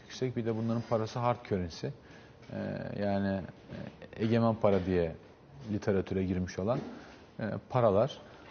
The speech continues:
Ayrıca bunlar çok uzun yıllardır, yaklaşık kırk yıldır, e, düşük enflasyona sahipler. Bunların derdi zaten, e, hem demografik olarak da bazıları, e, sıkıntılı durumda, nüfusları yaşlı filan. Dolayısıyla bunlar yüzde ikiyi tutturamıyorlardı.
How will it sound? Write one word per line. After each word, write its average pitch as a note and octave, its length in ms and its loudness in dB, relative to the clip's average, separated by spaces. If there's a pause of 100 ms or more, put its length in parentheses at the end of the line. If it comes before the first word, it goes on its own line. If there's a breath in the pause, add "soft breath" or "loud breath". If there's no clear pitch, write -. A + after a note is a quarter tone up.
Ayrıca A#2 420 4
bunlar B2+ 320 4
çok - 180 0
uzun C3 260 6
yıllardır, G2 560 4
yaklaşık - 520 0
kırk - 260 -6
yıldır, G#2+ 400 0 (400)
e, A2+ 40 0
düşük - 240 -2
enflasyona A2 800 2
sahipler. G#2 680 2 (440 loud breath)
Bunların A#2 400 2
derdi A2 320 6
zaten, C3 420 4
e, A2 680 -4
hem A#2 240 2
demografik A2+ 500 2
olarak A#2 340 4
da G2 140 2
bazıları, F#2 520 4 (280)
e, F2+ 200 -6
sıkıntılı F#2+ 480 -4
durumda, F#2+ 320 0
nüfusları G#2 460 -2
yaşlı F#2+ 340 0
filan. B2+ 260 -4 (680 loud breath)
Dolayısıyla B2 460 2
bunlar C#3+ 160 4
yüzde C3+ 240 4
ikiyi B2+ 280 0
tutturamıyorlardı. E2+ 880 2